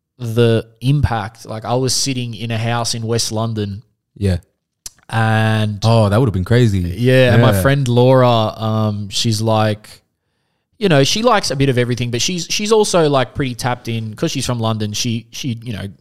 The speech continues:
Speaker 1: she knows about drill. And
Speaker 2: Mm-hmm.
Speaker 1: I was like, "Let me show you,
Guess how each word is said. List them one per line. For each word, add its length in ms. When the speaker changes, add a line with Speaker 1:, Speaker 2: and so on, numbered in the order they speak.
Speaker 1:
she 120
knows 140
about 180
drill. 280
And 360
Speaker 2:
Mm-hmm. 200
Speaker 1:
I 60
was 140
like, 160
"Let 100
me 80
show 160
you, 340